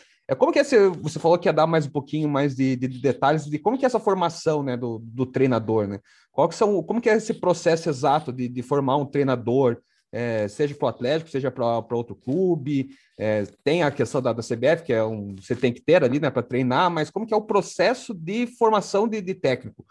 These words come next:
É, quanto que o Atlético, assim, projeta, né, quando, quando você tava lá, projetava pra ter uma consolidação, é, da formação de treinador? Porque a gente sabe que o Atlético forma muito bem jogador, né? A história conta isso e cada vez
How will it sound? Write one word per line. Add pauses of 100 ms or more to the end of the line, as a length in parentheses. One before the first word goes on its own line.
(260)
É,
quanto
que
o
Atlético,
assim,
projeta,
né,
quando,
quando
você
tava
lá,
projetava
pra
ter
uma
consolidação, (500)
é,
da
formação
de
treinador?
Porque
a
gente
sabe
que
o
Atlético
forma
muito
bem
jogador,
né? (460)
A
história
conta
isso
e
cada
vez